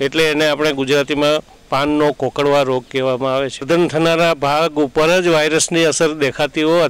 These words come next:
આ છોડ આગળ વધતો અટકી જાય અને છોડ ઠીંગડા રહી જાય છે, એકદમ એની વધ ઘટી જાય છે, એની અંદર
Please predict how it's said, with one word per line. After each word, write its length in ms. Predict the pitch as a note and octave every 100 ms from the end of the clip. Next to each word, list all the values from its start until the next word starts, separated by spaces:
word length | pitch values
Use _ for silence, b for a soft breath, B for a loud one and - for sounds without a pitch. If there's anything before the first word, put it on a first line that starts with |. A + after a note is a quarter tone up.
| -
આ 80 | D3+
છોડ 380 | - D#3 E3+ E3
આગળ 300 | D3 D3+ D3+
વધતો 320 | C#3+ - D#3+
અટકી 240 | D3+ - F3
જાય 180 | C3+ B2
અને 160 | D#3+ E3+
છોડ 260 | - D3+ D#3
ઠીંગડા 460 | - D3 C3+ C#3+ D3 - - - C#3
રહી 160 | C#3+ C3+
જાય 220 | C3+ B2
છે, 140 | - B2+ C#3
એકદમ 320 | C#3+ D#3 D#3
એની 240 | D3 D3+ C#3
વધ 200 | C#3+ -
ઘટી 240 | D#3 D3 D3
જાય 140 | G#2+ G2+
છે, 80 | - - D3+
એની 200 | E3+ F3 E3+
અંદર 240 | E3